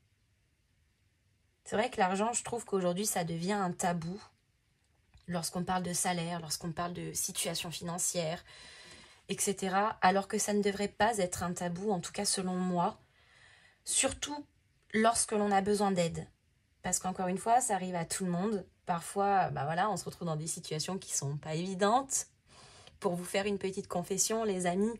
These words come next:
je me suis retrouvée aussi dans une situation délicate il y a quelques années parce que j'ai tout quitté. Je me suis retrouvée sans rien, j'ai tout recommencé à zéro.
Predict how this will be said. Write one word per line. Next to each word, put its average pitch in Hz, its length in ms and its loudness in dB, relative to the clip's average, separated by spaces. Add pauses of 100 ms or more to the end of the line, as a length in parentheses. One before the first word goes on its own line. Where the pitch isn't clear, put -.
(240)
je - 120 -6
me 170 80 2
suis 277 280 6
retrouvée 269 540 2
aussi 226 320 4
dans 196 180 4
une 202 160 2
situation 202 520 0
délicate 196 560 0
il 160 100 -6
y 165 40 -2
a 175 80 -2
quelques 180 400 -4
années 190 200 4
parce - 220 -4
que 143 100 -4
j'ai 151 140 -2
tout 285 200 -6
quitté. 220 440 2
Je 202 100 0
me 170 60 0
suis - 140 0
retrouvée 151 280 -8
sans 180 220 2
rien, 180 240 0
j'ai 175 120 -4
tout - 100 -12
recommencé 175 380 0
à 180 60 4
zéro. 175 360 2